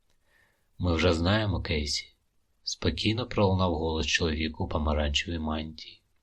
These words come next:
«Багато десятиліть ми правили конгломератом, і влада наша була відчутно далека за його межами. Нас боялися, поважали,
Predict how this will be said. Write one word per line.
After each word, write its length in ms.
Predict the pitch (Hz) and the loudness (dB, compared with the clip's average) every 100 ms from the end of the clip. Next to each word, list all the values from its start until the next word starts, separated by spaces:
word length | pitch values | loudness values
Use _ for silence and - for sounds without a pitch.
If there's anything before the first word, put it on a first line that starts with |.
| _ _ _ _ - | _ _ _ _ -6
«Багато 480 | 95 87 82 110 131 | 4 6 8 4 2
десятиліть 840 | 123 - 120 135 123 107 87 - - - | 0 0 -2 0 0 0 -2 -6 -14 -4
ми 140 | 95 | -2
правили 440 | 73 - 82 80 85 | 0 2 4 4 2
конгломератом, 920 | - 73 82 80 82 82 92 - 98 - _ | 0 2 2 2 4 4 2 -2 -12 -16 _
і 100 | - | 2
влада 500 | 87 85 82 87 98 | 4 8 8 8 6
наша 320 | 95 95 - 98 | 2 2 0 0
була 260 | 87 82 | 2 2
відчутно 520 | 78 76 - 73 90 | 2 2 2 0 -2
далека 460 | 82 82 85 107 113 | 2 4 4 2 0
за 120 | 87 | 2
його 180 | 82 80 | 2 2
межами. 560 | 78 76 76 85 78 - _ _ _ _ _ _ - | 2 0 0 -2 -8 -12 _ _ _ _ _ _ -4
Нас 240 | 90 82 | 0 2
боялися, 720 | 73 85 76 80 87 95 - - _ _ _ _ - | 2 2 4 2 0 -4 -8 -12 _ _ _ _ 6
поважали, 720 | 98 85 82 80 92 92 | 8 8 6 2 0 -4